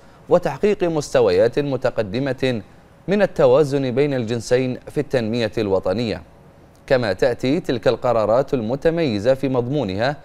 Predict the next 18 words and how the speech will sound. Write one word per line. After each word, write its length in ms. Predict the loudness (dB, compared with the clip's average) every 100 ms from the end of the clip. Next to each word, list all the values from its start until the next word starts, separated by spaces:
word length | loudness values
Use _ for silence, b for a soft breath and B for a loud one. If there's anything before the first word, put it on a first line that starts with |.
| B B -2
كترجمة 840 | 2 4 2 2 0 0 0 -2 0
واضحة 600 | 2 2 2 -2 -4 -4
لتوجيهات 1040 | -4 -4 -6 0 0 0 -2 0 0 2
والدكم 600 | 2 4 2 0 -2 -2
أيده 380 | 0 0 0 0
الله 240 | 0 0 0
ورعاه 540 | 0 2 2 2 0 B B B B
صاحب 360 | -6 -6 -4 -8
الجلالة 600 | -2 2 4 4 4 2
الملك 380 | 0 -2 -2 -4
حمد 340 | -4 -4 -2
بن 120 | -4
عيسى 300 | -4 -4 -4
الخليفة 480 | -4 -2 -2 0 0
عاهل 380 | 2 2 2 0
البلاد 440 | 0 2 2 2
المفدى 560 | 0 -4 -2 0 2 0 B B B B -4
بضرورة 540 | -2 -2 0 2 2